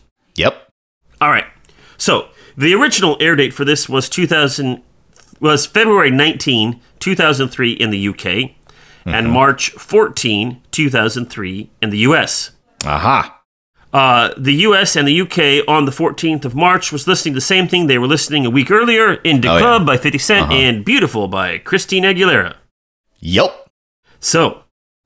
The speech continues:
Speaker 2: in the box office, we all people of the peoples were watching movies, and those movies started with Bringing Down the House,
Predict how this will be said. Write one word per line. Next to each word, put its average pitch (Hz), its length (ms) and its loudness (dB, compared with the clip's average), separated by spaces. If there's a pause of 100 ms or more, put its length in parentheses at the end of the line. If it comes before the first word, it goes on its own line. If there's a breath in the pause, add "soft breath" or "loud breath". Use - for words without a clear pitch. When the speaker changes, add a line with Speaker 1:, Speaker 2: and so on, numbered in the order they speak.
(200)
Speaker 2:
in 277 80 2
the 269 80 2
box 277 320 0
office, 220 520 0
we 247 200 0
all 220 240 4
people 196 400 2
of 143 140 0
the 147 80 -6
peoples 208 560 -2
were 160 300 2
watching 160 440 2
movies, 165 420 2
and 156 140 0
those 147 200 0
movies 139 360 2
started 185 640 2
with 135 320 0
Bringing 147 400 0
Down 120 300 0
the 113 80 0
House, 175 560 -2